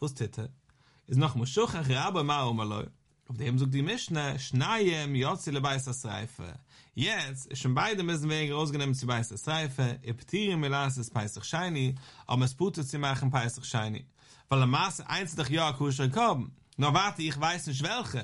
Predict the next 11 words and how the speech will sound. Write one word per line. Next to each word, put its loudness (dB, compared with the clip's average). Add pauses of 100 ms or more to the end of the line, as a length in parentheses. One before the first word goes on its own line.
(400)
איז 0
קיין 2
עסן -2
פון 0
דעם 2
אדער 0
פון 0
דעם, 0
קען -4
איך -6
נישט. -8